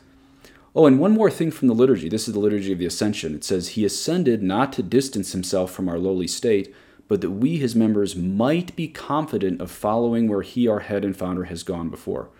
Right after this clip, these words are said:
You see, we're so connected to Christ through baptism and sanctifying grace, if we're living in it, that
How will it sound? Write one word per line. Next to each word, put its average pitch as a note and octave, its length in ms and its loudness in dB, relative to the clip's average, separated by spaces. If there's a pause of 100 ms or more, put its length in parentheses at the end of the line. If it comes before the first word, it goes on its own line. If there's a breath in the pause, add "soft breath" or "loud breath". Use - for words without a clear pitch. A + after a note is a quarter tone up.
(680 soft breath)
You - 60 -6
see, C3+ 140 4
we're C3 180 4
so D#3+ 260 2
connected C3 480 0
to G#2 80 -2
Christ A2 460 0
through G#2 100 -4
baptism G2+ 560 0
and F2+ 80 -2
sanctifying F#2+ 560 -2
grace, F#2+ 260 0
if F#2 80 -10
we're F#2 80 -2
living F#2 280 -2
in G#2 100 0
it, G#2 140 -4
that - 160 -2